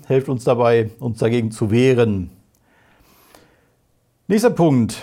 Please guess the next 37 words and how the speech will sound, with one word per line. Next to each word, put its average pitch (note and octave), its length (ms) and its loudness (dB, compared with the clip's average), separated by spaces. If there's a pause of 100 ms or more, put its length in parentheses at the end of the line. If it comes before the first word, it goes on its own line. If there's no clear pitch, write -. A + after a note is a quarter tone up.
Logik A3 380 2
zerstört E3+ 380 -2
C D#3+ 100 0
D D3+ 100 0
U. A#2+ 360 -2 (440)
Ja, A2 380 2
genau. B2+ 240 2
Es F#2+ 80 -8
ist F3+ 140 -4
nämlich D#3+ 220 0
logisch, D3 600 2
dass C3+ 160 -2
die - 100 -8
Cannabis-Straftaten B2+ 880 -2
natürlich C3 680 -4
runtergehen C#3+ 680 0
nach C3+ 200 0
diesem C3 280 -6
Cannabis-Gesetz, C3 760 -4
ist C3 140 -12
ja A#2+ 120 -2
klar, C#3 540 -2 (320)
weil C3 100 0
der C3+ 80 2
größte D#3 400 0
Teil C#3+ 220 -2
der, C3+ 360 0
äh, C3 120 -6
Straftaten C3+ 520 -4
im B2 120 -4
Zusammenhang A#2+ 420 -4
mit A#2+ 140 -6
Cannabis A#2+ 420 -6
war B2 220 -4
nun D#3+ 200 -4
mal C3 220 -2
konsumbezogen. D3 1000 -2